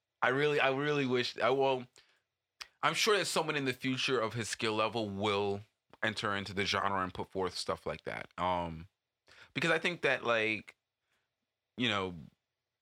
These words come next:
James Gunn and your Feiges and those guys, they're really good at what they do. But, you know, not for nothing, S-, Scorsese's dedication to the art does bring something to the table.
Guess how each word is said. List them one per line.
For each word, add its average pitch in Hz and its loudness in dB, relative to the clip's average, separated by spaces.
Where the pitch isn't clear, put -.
James 151 0
Gunn 117 2
and 104 -2
your 98 -2
Feiges 104 -2
and 92 -2
those 101 -2
guys, 98 2
they're 117 -2
really 135 2
good 98 -2
at 98 2
what 90 -4
they 82 -4
do. 85 -4
But, 123 -4
you 175 0
know, 117 -2
not 143 0
for 135 -2
nothing, 117 0
S-, - -10
Scorsese's 120 -2
dedication 123 0
to 120 -8
the 98 -2
art 104 0
does 127 2
bring 107 -2
something 98 -4
to 95 -10
the 85 -10
table. - -12